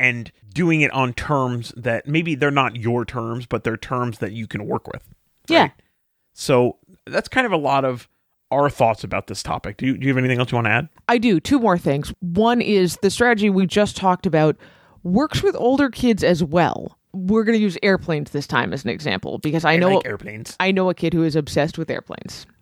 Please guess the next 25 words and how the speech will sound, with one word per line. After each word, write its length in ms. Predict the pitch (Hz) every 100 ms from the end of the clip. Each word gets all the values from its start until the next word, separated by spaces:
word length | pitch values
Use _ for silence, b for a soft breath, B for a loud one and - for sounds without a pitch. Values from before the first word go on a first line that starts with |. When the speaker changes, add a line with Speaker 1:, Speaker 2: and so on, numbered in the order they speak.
| _
Speaker 2:
If 180 | - 277
this 280 | 226 320 320
kid 260 | - 330 240
did 140 | 262
not 280 | 233 226 -
like 300 | 220 220 214
playing 300 | 220 214 214
board 220 | 185 202
games 260 | 190 208 190
in 100 | 190
general, 460 | 190 196 220 269 285 _ _ _
I 140 | 165 214
would 160 | 254
probably 580 | - 262 233 240 233 208 - -
set 320 | - - 247
out 220 | 247 240
a 80 | -
copy 460 | 202 208 214 226 196
of 140 | 185
Pan 280 | - 202 208
Am, 460 | 214 175 156 160 170 -
like, 260 | - 165 - -
open 340 | 208 226 - 262
it 100 | 240
up, 300 | 190 196